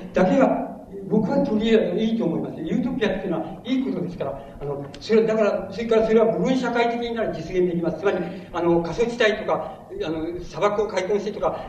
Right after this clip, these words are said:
あの、今の日本の山村を、あの、開-、の過疎地を、あの、開拓して、そして理想的な、こういうエコロジカルな理想的な農村、あるいは都市を作るっていうことを、この人たちはやることができます。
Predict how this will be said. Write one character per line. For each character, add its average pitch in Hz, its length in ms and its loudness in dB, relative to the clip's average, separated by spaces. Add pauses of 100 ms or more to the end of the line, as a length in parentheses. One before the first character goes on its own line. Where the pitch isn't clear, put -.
(120)
あ 143 40 -6
の、 160 160 0 (120)
今 214 180 2
の 185 140 2
日 170 40 4
本 208 140 8
の 180 220 2
山 170 260 2
村 214 80 4
を、 208 260 2 (160)
あ 165 100 -6
の、 170 120 0
開-、 180 180 -6 (240)
の 180 120 0
過 175 80 -4
疎 226 100 -2
地 226 140 0
を、 170 200 -2 (140)
あ 156 60 -8
の、 151 80 -2
開 196 180 -6
拓 208 220 0
し - 100 -12
て、 - 60 -4
そ 185 120 -6
し - 80 -6
て - 360 -6
理 175 80 -12
想 233 180 2
的 - 220 -4
な、 226 140 0
こ 196 120 -2
う 196 40 0
い 185 100 -2
う 175 60 -2 (120)
エ - 100 -2
コ 233 120 6
ロ 262 100 8
ジ - 80 2
カ - 120 4
ル 220 80 6
な 208 100 4
理 180 120 6
想 202 160 6
的 202 160 0
な 202 220 2 (160)
農 190 80 -2
村、 208 260 2
あ 175 40 2
る 185 80 6
い 175 60 4
は - 60 0
都 214 80 -2
市 226 140 -4
を 180 100 0
作 247 160 -8
る 240 60 -4
っ 233 40 -4 (100)
て - 120 -12
い - 40 -8
う 170 60 -2
こ 160 40 -6
と 170 100 -4
を、 170 120 -2 (180)
こ 202 80 -4
の 247 80 2
人 240 160 2
た - 60 0
ち 190 60 2
は 160 40 6
や 170 140 4
る - 180 4
こ - 60 -6
と - 60 -2
が 214 60 4
で 160 120 0
き 165 60 -4
ま 156 100 -2
す。 - 40 -4